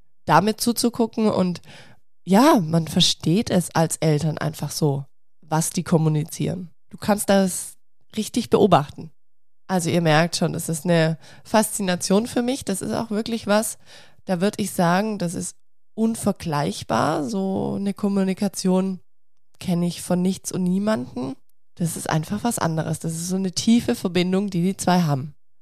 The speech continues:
Und auch diese tiefe Verbindung, die merkt man auch schon morgens. Es ist echt immer krass, um sechs Uhr sind die zwei wie angeknipst. Also da wacht der eine auf und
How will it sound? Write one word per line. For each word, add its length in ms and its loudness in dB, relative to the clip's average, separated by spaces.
Und 300 0
auch 200 6
diese 280 2
tiefe 320 0
Verbindung, 600 0
die 100 -2
merkt 300 0
man 80 2
auch 120 4
schon 220 0
morgens. 640 2
Es 140 -2
ist 240 -2
echt 200 0
immer 160 8
krass, 300 0
um 120 -4
sechs 260 -2
Uhr 380 0
sind 200 6
die 120 2
zwei 440 2
wie 220 -2
angeknipst. 800 -2
Also 360 0
da 140 -2
wacht 220 0
der 100 2
eine 320 6
auf 340 6
und 460 -2